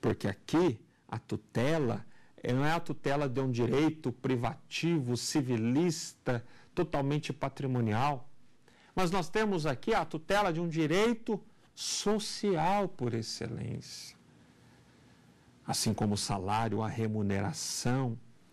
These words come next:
traz essa ideia de necessidade e dignidade da pessoa humana. A pessoa trabalhou, tem que receber o seu salário, a sua remuneração, enfim. É a contraprestação da sua atividade física.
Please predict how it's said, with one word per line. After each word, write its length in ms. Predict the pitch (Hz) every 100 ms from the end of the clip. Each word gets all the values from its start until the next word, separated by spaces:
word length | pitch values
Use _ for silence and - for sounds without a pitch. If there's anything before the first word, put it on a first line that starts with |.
| - - - - _ - -
traz 420 | - 110 117 107
essa 280 | 110 110 107
ideia 320 | 107 117 113
de 140 | 104 104
necessidade 840 | 104 - - - 120 120 135 117
e 40 |
dignidade 580 | 110 113 117 110 131 117
da 100 | 113
pessoa 340 | - 113 113
humana. 420 | 110 117 165 143 - - - - _ _ _ _ _
A 20 |
pessoa 280 | - 120 139
trabalhou, 420 | - 113 110 123
tem 180 | 156 120
que 60 | 113
receber 380 | 107 - 107 143
o 60 |
seu 160 | 131 -
salário, 500 | - 113 120 139 -
a 20 |
sua 220 | - 117
remuneração, 720 | 110 110 113 - - - 160 151
enfim. 300 | 127 - 156 - - - - - - - -
É 60 |
a 80 | -
contraprestação 1400 | - 139 156 151 127 147 151 - 131 - - - 143 175
da 80 | 147
sua 140 | 127
atividade 400 | 127 127 113 107
física. 640 | - 135 151 110 - -